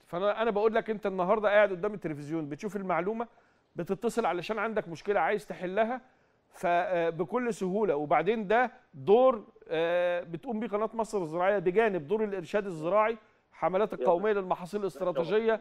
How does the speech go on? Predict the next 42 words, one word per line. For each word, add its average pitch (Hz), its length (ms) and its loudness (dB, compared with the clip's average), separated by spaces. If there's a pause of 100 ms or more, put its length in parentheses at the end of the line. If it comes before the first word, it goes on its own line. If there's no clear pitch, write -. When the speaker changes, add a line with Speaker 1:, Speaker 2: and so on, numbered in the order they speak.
(140)
Speaker 2:
والله، 143 180 -2
Speaker 1:
المدارس 190 480 2
Speaker 2:
والله. 190 120 0
Speaker 1:
الحقليه، 220 580 2 (320)
القوافل 190 640 2
الارشاديه. 214 840 2 (300)
فانا 202 200 -2
عايز 220 200 0
اقول 233 180 0
لك 233 260 -2
ان 190 140 -4
انت 226 300 -4
بتقول 214 280 -8
مصر 226 360 -4
النهارده 196 380 -2
مصر 226 260 -4
الجديده، 214 380 -4
وفعلًا 190 460 -2
احنا 190 180 -8
في 220 220 -10
تطور 208 420 0
في - 120 -14
خدماتنا. 175 480 -6 (500)
لما 185 200 0
Speaker 2:
يا 254 60 2
Speaker 1:
انت 240 100 4
Speaker 2:
فندم. 220 160 2
Speaker 1:
النهارده 208 400 4
بتكلمنا 208 480 -4
عن 185 120 -4
القمح 208 460 -4
بقول 202 200 2
لك 214 140 -2
لا، 220 140 4
هو 196 180 -2
مش 190 180 -8
هنستنى 208 400 -6
الحصر، - 540 -8 (680)
فانا 180 480 4
Speaker 2:
طب 165 60 6
Speaker 1:
عايز 190 260 4
ازرع 160 460 4